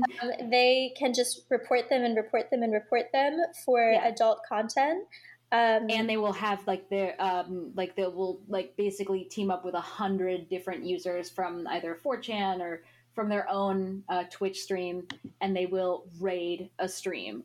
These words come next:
Speaker 2: Um, s-,
Speaker 1: Mm-hmm.
Speaker 2: often raiding has been sort of reverse engineered into something positive, uh, for other users, uh, where if you end a stream and then you host another stream on your platform,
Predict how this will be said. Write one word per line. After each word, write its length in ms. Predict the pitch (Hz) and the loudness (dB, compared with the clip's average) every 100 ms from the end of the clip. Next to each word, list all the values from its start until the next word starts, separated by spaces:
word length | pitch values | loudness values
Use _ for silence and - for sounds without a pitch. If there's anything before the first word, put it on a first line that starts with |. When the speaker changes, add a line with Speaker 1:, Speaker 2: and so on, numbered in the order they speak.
| - | -2
Speaker 2:
Um, 240 | 247 269 | 2 4
s-, 80 | 254 | 4
Speaker 1:
Mm-hmm. 340 | 233 226 226 | 4 2 2
Speaker 2:
often 460 | 240 339 349 285 208 | 0 0 0 0 0
raiding 360 | 220 220 220 | 0 0 -2
has 200 | 214 202 | -2 -4
been 300 | 202 196 185 | -2 -2 -2
sort 160 | 180 202 | -2 -2
of 120 | 175 - 175 - 208 | -2 -6 -14 -12 -4
reverse 440 | 190 175 190 185 | -2 0 0 0
engineered 460 | 196 190 180 180 180 | -4 -2 -2 -2 -2
into 120 | 170 | -6
something 260 | 170 165 | -6 -6
positive, 760 | 165 202 190 180 190 185 180 - - _ _ | -4 -2 -2 -2 -2 -2 -4 -10 -20 _ _
uh, 140 | 202 190 | -2 -2
for 400 | - 202 180 - | 0 -2 -2 -2
other 320 | 214 226 220 | -2 0 -2
users, 760 | 208 220 202 220 214 220 - - - _ | 0 -2 0 0 0 -4 -8 -12 -20 _
uh, 280 | - 175 165 165 | -2 0 0 0
where 400 | 185 180 180 175 | 0 0 0 0
if 180 | 180 | -2
you 140 | 190 175 | -4 -2
end 220 | 196 202 | 0 0
a 80 | 190 | -2
stream 460 | 190 190 185 180 185 | -2 -4 -2 -2 -2
and 160 | 180 | -2
then 160 | 170 170 | -2 -2
you 340 | 170 170 170 | -2 -2 -4
host 320 | - 180 170 180 | -4 -6 -6 -4
another 280 | 175 170 | -4 -4
stream 320 | 170 - 175 165 | -6 -6 -4 -4
on 260 | 165 170 | -4 -4
your 180 | 170 175 | -4 -6
platform, 640 | - 175 160 175 165 165 | -4 -6 -6 -6 -4 -4